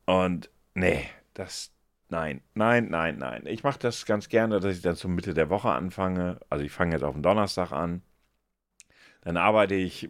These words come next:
m-, Donnerstag und am Dienstag um fünfzehn, am Mittwoch, ach Quatsch, am Freitag, am Mittwoch, äh, äh, am Freitag um vierzehn, fünfzehn Uhr ist dann schon wieder Wochenende. Damit kann man umgehen.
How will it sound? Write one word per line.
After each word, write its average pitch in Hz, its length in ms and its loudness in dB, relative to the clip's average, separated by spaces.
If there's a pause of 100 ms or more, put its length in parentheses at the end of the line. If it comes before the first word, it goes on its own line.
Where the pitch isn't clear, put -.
m-, 98 400 0
Donnerstag 98 560 4
und 82 300 -4
am 80 480 -4
Dienstag 90 340 -2
um 73 120 -4
fünfzehn, 87 420 -12
am 90 80 -2
Mittwoch, 95 240 -2
ach 71 160 -4
Quatsch, - 220 -14
am - 100 -16
Freitag, 95 340 2
am 85 120 2
Mittwoch, 87 360 -2
äh, - 560 -10
äh, 117 360 2
am 82 160 2
Freitag 101 340 2
um 90 120 -2
vierzehn, - 600 -8
fünfzehn 110 380 -4
Uhr 92 180 2
ist 80 160 0
dann 73 280 -2 (280)
schon - 160 -6
wieder 76 160 2
Wochenende. 65 540 -10 (320)
Damit 90 260 2
kann - 160 -6
man 80 160 -2
umgehen. 73 480 -8